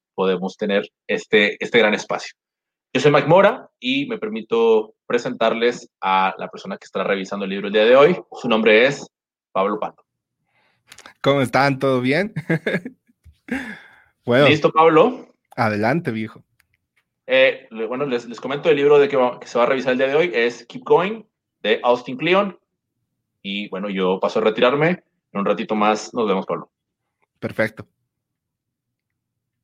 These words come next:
Speaker 2: No, buenísimo. Bueno, muchas gracias primero a todos los que están viendo esta, esta sesión,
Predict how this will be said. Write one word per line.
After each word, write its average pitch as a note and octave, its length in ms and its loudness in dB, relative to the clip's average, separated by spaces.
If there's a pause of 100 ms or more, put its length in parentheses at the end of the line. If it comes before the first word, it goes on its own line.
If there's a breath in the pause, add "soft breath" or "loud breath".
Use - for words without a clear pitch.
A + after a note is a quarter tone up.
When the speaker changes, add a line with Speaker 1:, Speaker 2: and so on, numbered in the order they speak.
(520 loud breath)
Speaker 2:
No, B2 220 2
buenísimo. B2 640 -2
Bueno, B2+ 220 0
muchas B2+ 320 -2
gracias B2+ 320 0
primero A#2+ 300 2
a B2 60 0
todos C3 200 2
los B2 140 0
que A2+ 80 -8
están A#2+ 240 -4
viendo A#2+ 240 -4
esta, G#2+ 360 -8
esta - 220 -16
sesión, - 480 -10